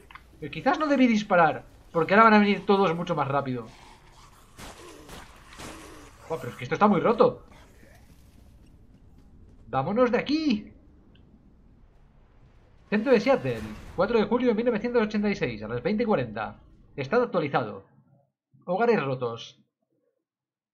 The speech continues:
Eh, ¿qué el qué? Esto está, esto está en otro idioma. ¿Eh, qué demonios?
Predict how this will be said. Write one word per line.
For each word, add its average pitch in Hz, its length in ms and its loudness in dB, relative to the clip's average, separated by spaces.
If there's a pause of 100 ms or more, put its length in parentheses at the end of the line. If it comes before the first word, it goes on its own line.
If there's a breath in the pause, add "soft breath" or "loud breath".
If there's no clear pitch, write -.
(1000)
Eh, 123 500 -8 (960)
¿qué 143 80 -4
el 208 180 -4
qué? - 300 -16 (420)
Esto 151 280 -6
está, 196 300 0
esto - 160 -10
está 240 100 4
en 262 60 4
otro 214 120 0
idioma. 226 440 8
¿Eh, 185 80 -4
qué 262 100 4
demonios? 277 640 4